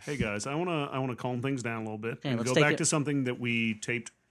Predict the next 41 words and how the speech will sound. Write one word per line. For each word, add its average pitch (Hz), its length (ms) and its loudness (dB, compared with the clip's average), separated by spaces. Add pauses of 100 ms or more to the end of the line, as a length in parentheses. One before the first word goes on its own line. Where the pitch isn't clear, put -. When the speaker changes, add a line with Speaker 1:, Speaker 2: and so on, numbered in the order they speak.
Speaker 1:
earlier 104 680 0 (100)
in 110 100 -4
the 104 80 -2
day. 95 320 -6 (260)
Okay, 123 240 -8 (440)
this 117 100 0
is - 60 -4
for 139 160 -2
the 123 100 0
Lifetime 139 560 0
Achievement 143 400 -2
Award 143 320 0
for 123 240 -4
longest 147 680 4
movie 175 480 6
we 147 240 2
ever 135 220 4
watched 139 320 2
for 139 100 -4
the 123 80 -2
Flophouse, 160 720 0 (560)
and 120 80 -4
that 123 180 -2
goes 131 260 0
to 147 340 0 (160)
The 143 120 -2
Happiest 131 460 0
Millionaire. 123 600 2
Speaker 2:
Yeah, 160 240 4 (100)
well 151 320 8
earned. 131 400 6
Well 156 260 10
earned. 127 180 10
It 123 80 6
was 117 140 4
very 120 260 8
long. 127 400 8 (120)
<laughs> 143 120 -16
Speaker 1:
Due, 120 400 0 (320)
I 117 80 -4
think, 113 240 -8